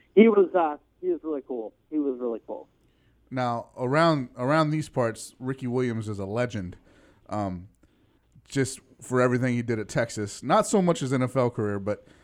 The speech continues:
Speaker 2: he was, he was just the beast at Texas. So to hear that, I've, I've never heard anything bad about him at all.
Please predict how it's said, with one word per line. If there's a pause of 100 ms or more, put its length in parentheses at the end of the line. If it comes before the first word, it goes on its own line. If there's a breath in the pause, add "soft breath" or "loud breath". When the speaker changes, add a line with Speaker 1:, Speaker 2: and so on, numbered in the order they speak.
(140)
Speaker 2:
he
was,
he
was
just
the
beast
at
Texas.
So
to
hear
that, (280 soft breath)
I've,
I've
never
heard
anything
bad
about
him
at
all.